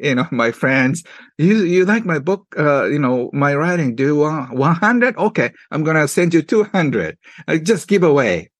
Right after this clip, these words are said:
And then after a few weeks, I got, uh, so many faxes. Though, you know, long, many, many years ago, there's, there's a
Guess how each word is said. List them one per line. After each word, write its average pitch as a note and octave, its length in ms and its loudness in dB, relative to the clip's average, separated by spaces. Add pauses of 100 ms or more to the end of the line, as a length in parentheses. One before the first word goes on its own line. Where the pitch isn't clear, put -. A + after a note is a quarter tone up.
And C3+ 280 0
then A3 420 0 (640)
after G3+ 440 0
a G3+ 80 0
few E3+ 280 0
weeks, D3+ 500 -4 (100)
I C3+ 140 2
got, C#3 320 0 (200)
uh, A2+ 260 -2 (500)
so - 180 0
many F3 180 2
faxes. - 800 -6 (100)
Though, D3+ 300 0
you D#3 400 -12
know, D3 100 0
long, D3+ 600 0 (140)
many, D3+ 460 0
many C#3+ 380 2
years C#3 240 2
ago, G2+ 320 2
there's, G2+ 440 -2
there's A2 340 0
a G#2+ 160 -2